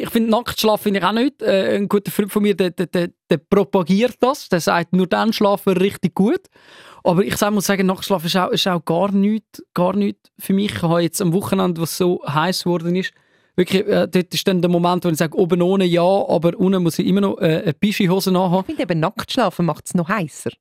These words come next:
Speaker 2: Also das tönt, das tönt jetzt
Speaker 1: Ah!
Speaker 2: wahnsinnig schön. <laughs> Das war, aber ich, ich, ich fühl, ich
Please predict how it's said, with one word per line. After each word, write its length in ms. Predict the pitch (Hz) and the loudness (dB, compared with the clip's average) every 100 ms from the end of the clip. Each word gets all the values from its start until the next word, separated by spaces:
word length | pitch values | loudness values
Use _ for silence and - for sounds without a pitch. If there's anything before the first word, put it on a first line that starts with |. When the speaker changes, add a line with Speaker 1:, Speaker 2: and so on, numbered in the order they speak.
| _ _ | _ _
Speaker 2:
Also 160 | - 226 | -4 -4
das 180 | 226 - | -4 -2
tönt, 200 | 240 - | -2 0
das 240 | 285 - - | -2 -4 -4
tönt 220 | 214 190 | -4 -4
jetzt 100 | 175 | -4
Speaker 1:
Ah! 840 | 170 247 302 359 359 311 180 175 208 | -4 -2 2 4 4 2 2 2 2
Speaker 2:
wahnsinnig 280 | 175 208 - | 2 2 0
schön. 100 | 233 | -2
<laughs> 0 | |
Das 80 | 240 | 0
war, 120 | 247 254 302 233 | 0 -2 -4 -2
aber 140 | 233 | 0
ich, 200 | 247 - | -2 -4
ich, 140 | - - - | -6 -6 -4
ich 160 | - | -6
fühl, 160 | - | -2
ich 0 | 262 | 0